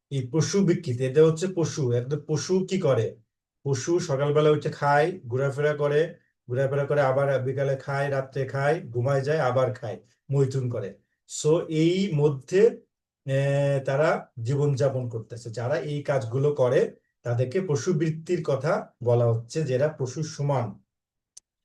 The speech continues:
সুন্দর এই মানব শরীর, মানব দুর্লভ মানব জন্ম পেয়েও, মানে দুর্লভ মানব জন্ম পেয়েও,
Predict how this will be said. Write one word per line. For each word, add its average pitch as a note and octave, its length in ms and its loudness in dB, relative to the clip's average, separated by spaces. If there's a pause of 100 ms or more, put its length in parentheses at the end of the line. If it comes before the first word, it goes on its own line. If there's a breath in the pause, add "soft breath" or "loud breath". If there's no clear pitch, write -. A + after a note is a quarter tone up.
(140)
সুন্দর D3+ 400 4
এই D#3+ 160 8
মানব C#3+ 380 0
শরীর, D#3 680 -4
মানব C3 300 -4
দুর্লভ C3+ 580 2
মানব C3+ 380 -2
জন্ম C#3+ 580 -2 (720)
পেয়েও, C3 560 0 (680)
মানে B2+ 160 -4
দুর্লভ C3+ 380 2
মানব C3+ 260 2
জন্ম C#3 380 0
পেয়েও, D3+ 420 4